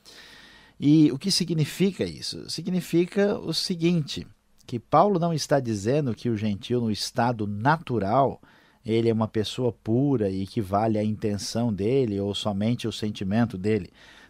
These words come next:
Tanto que não pode ser isso, que já no versículo doze tá escrito, "Todo aquele que pecar sem a lei,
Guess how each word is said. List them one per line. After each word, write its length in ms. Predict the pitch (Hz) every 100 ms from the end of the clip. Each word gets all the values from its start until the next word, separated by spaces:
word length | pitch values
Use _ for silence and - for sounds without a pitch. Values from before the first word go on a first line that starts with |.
| -
Tanto 340 | 180 208 -
que 120 | - 120
não 140 | 110
pode 280 | 117 110 -
ser 180 | 101 117
isso, 200 | - -
que 100 | 98
já 160 | 123
no 100 | 139
versículo 500 | 104 104 - 95 107
doze 380 | 98 104 123 143
tá 120 | 151
escrito, 560 | 151 - - 135 160 143 -
"Todo 260 | 151 175 156
aquele 340 | 139 135 123
que 120 | 127
pecar 500 | 117 113 - 101 101
sem 460 | 90 - - 196 180
a 40 |
lei, 380 | 117 110 147 90